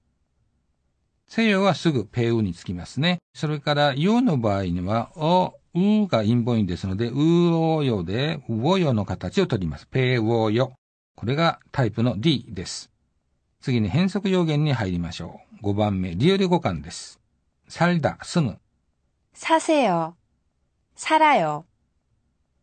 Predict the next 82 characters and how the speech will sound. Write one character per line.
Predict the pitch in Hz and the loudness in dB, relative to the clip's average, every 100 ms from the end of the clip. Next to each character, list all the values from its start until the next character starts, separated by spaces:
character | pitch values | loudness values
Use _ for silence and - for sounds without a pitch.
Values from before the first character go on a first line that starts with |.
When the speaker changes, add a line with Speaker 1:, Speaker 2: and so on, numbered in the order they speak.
| _ - | _ -20
Speaker 1:
살 | - 180 190 190 165 | -6 0 2 2 2
다、 | 104 - | 0 -2
リ | 120 185 | 0 2
ュ | 208 | 4
ー | |
ル | 175 | 2
が | 151 156 | 2 2
落 | 208 | 0
ち | - | -2
て、 | - 165 | -2 0
せ | - 160 | 2 2
よ | 110 | 2
が | 95 | -2
つ | - | -8
く。 | - | -4
こ | - | 0
れ | 180 | 2
が | 156 | 4
大 | 117 123 | 2 2
ポ | 131 | 2
イ | 117 | 0
ン | 92 | 0
ト | 85 | -6
で | - | -12
す | - | -6
ね。 | 139 180 - _ - | 0 0 -2 _ -4
え | 127 | -2
ー、 | 123 | 0
リ | 151 | 0
ュ | 160 | 0
ー | |
ル | 143 | 0
を | |
取 | 135 180 | 0 -2
っ | |
て、 | - - 233 214 - | -4 -2 0 0 -4
せ | - | -4
よ | 113 95 | -2 -2
で | 90 | -6
す | - | -6
か | 107 | -6
ら、 | 131 | -6
さ | - 127 123 | -2 0 0
せ | - 113 92 | 0 -4 -2
よ | 92 - | -6 -4
と | 185 175 | 0 0
な | 95 | 0
り | 73 | -4
ま | 76 - | -10 -14
す。 | - _ _ _ _ | -20 _ _ _ _
よ | 185 214 | 0 2
の | 196 | 2
場 | 160 151 | 4 4
合 | 147 151 | 4 2
は、 | 180 165 - 135 | 2 2 2 2
あ | 135 | 2
よ | 117 98 | 0 -2
が | 90 | -6
つ | - | -4
い | 107 | -4
て、 | 127 156 | -2 -4
さ | - 117 | -2 -2
ら | 92 | -2
よ | 87 | -6
と | - 160 | -2 0
な | 104 | 0
り | 76 | -4
ま | 78 | -10
し | - | -8
て、 | - 156 | -6 -4
こ | 110 | -2
れ | 104 | -2
が | 139 | -2
E | 117 120 | -2 -2
タ | 104 | -4
イ | 90 | -2
プ | 165 | 0
に | 156 | 0
な | |
り | 87 | -2
ま | 78 - | -6 -12
す。 | - | -16